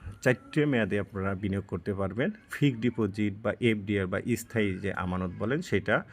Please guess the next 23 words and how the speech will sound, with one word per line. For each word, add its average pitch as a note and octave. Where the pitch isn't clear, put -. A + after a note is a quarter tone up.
এখানে D3
মেয়াদকাল C3
রয়েছে B2+
তিন C3
বছর, G#2+
পাঁচ G#2
বছর, A2
সাত G#2+
বছর G#2+
এবং A2
দশ G2+
বছর। F2+
মুনাফার C3+
হার -
তিন C#3+
বছরের E3
ক্ষেত্রে E3
তারা C#3+
মুনাফা G#2+
প্রদান A#2
করছে A2+
নয় G2+
দশমিক G#2+